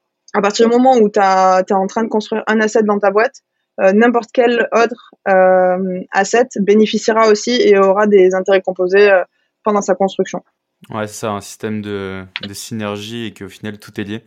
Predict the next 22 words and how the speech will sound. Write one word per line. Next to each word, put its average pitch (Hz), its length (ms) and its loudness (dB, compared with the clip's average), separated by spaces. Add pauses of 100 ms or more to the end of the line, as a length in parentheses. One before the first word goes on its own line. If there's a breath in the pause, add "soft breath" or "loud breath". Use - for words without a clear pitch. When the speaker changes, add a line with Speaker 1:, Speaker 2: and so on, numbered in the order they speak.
(360 soft breath)
Speaker 2:
Trop 117 160 -16
cool, 110 240 -12 (140)
ultra, 113 680 -6
ultra 110 260 -12
pertinent. 117 500 -8 (400 soft breath)
Marilou, 113 560 -8
est-ce - 220 -16
que 123 80 -14
tu - 180 -18
as 101 40 -12
un 92 160 -12
dernier, 117 540 -6 (180)
euh, 92 200 -14
conseil 107 380 -10
d'amis ? 101 340 -8
Ça, 101 140 -16
c'est - 160 -20
ma 90 80 -14
petite - 200 -20
question 95 280 -16
de 90 80 -16
fin. 110 240 -10